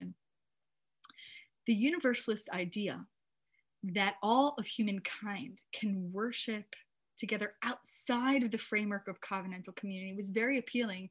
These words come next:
to Jews who were sensitive to accusations of particularism. Some of those Jews really, uh, imbibed and internalized these accusations, and they did not want to be perceived as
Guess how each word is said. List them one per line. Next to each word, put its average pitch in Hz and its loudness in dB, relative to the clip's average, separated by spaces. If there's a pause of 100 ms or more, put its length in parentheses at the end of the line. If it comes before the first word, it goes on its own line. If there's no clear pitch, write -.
(300)
to 233 2
Jews 233 2
who - -4
were 226 4
sensitive 233 2
to - 0
accusations 190 -2
of 180 -6
particularism. - -10 (520)
Some 254 2
of 311 0
those 277 6
Jews 269 4 (920)
really, 311 10 (680)
uh, 202 8 (100)
imbibed 208 8
and 202 0
internalized 214 2
these 208 0
accusations, 185 -2
and 202 0
they 214 2
did 240 4
not 247 6
want 226 2 (160)
to 233 2
be 233 4
perceived 240 2 (360)
as 185 2